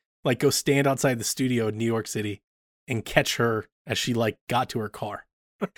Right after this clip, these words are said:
It is the only way you were getting her autograph. And so I wanted her autograph forever. Last year, I actually almost went to Cal-, or Colorado for it.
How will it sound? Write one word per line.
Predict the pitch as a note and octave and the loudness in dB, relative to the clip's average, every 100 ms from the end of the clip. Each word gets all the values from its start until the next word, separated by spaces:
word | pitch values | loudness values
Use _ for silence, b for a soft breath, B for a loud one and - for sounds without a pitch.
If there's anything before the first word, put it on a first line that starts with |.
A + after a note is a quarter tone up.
| B B - | B B 8
It | - | 10
is | G3+ | 8
the | E3 F#3 | 8 8
only | F3 D#3+ | 8 6
way | D#3+ | 4
you | D3 C#3+ | 4 2
were | |
getting | B2 B2+ A#2 | 2 0 0
her | |
autograph. | A2 G#2+ G2+ G#2 G2+ | -4 -6 -8 -10 -10
And | A#2+ A2 - _ _ _ | -12 -12 -16 _ _ _
so | - | 0
I | D3 | 2
wanted | D#3 G3 E3+ | 4 4 6
her | D#3 | 4
autograph | C#3+ C#3 B2 | 4 2 0
forever. | B2+ A2 G#2+ | -2 -2 0
Last | C3+ F3+ - | 2 2 2
year, | D#3+ D3+ | 0 2
I | |
actually | D3+ - D3+ | 0 0 -2
almost | C#3 A#2+ | -2 0
went | B2+ B2+ | -2 -2
to | A2+ | -2
Cal-, | A#2+ A2+ | -2 -2
or | A#2 A2 | -2 -2
Colorado | G#2+ A#2+ A2+ A2 G#2 G#2 | 0 -2 0 -2 -4 -6
for | - G#2+ | -10 -14
it. | F#2+ | -14